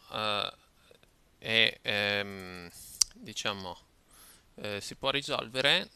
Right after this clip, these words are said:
tramite, eh, quella, ehm, istruzione che, eh, vedevamo prima sull'esempio. Quindi app,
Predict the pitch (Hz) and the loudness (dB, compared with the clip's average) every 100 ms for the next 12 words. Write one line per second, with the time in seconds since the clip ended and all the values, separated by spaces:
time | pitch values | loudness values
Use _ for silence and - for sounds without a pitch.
0 | - 123 107 113 - 135 147 - - - | -2 0 0 0 6 6 6 0 -18 -16
1 | - 104 95 95 - 98 95 95 92 - | -8 -2 -2 -2 -4 -4 2 4 4 2
2 | - - 92 90 92 87 82 - - - | -8 -10 -6 -6 -8 -14 -18 -20 -20 -18
3 | - - 117 - 123 104 110 - - 95 | -16 -12 -12 -6 -2 0 0 0 0 0
4 | - - - - - - 104 92 95 120 | -2 -16 -18 -18 -14 -2 2 2 2 -2
5 | 113 92 104 - 95 101 - 104 95 87 | -4 -4 -6 -6 -8 -8 -8 -6 -4 -4
6 | - - - 90 - 117 - - | -6 -16 -14 -8 2 4 4 -2